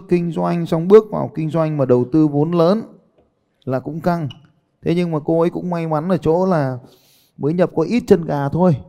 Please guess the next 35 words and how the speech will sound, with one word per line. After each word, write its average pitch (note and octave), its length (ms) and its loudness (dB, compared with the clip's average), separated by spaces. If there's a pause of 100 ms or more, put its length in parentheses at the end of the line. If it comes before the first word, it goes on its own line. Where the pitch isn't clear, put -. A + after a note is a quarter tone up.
chưa D#3+ 140 2
nhiều D3 280 0
lắm. D#3 220 -4 (560)
Cho C3+ 60 -8
nên C3 120 -8
là B2+ 80 -8
cũng E3 360 -8 (420)
không D#3 380 0
vấn D3 200 0
đề C#3 220 4
gì A#2+ 120 0
cả. A#2 320 -4 (920)
Thế F3+ 100 2
thì F3+ 140 6
cái F#3 200 -2
tình D#3+ 200 4
huống F3+ 520 2
là D3+ 140 -2
như D3 140 -2
vậy D3 240 0
thì A#2+ 280 4 (840)
bây C#3 200 -2
giờ C#3+ 120 8
nó C#3 120 4
đi D#3+ 140 4
học C#3+ 320 4
như D3+ 100 0
thế D#3 60 2
này C#3 200 0
thì A#2 140 2
học A#2+ 240 -2
hôm D3 160 -2
nay D3 200 2
là A#2+ 200 0
cũng D3 460 -4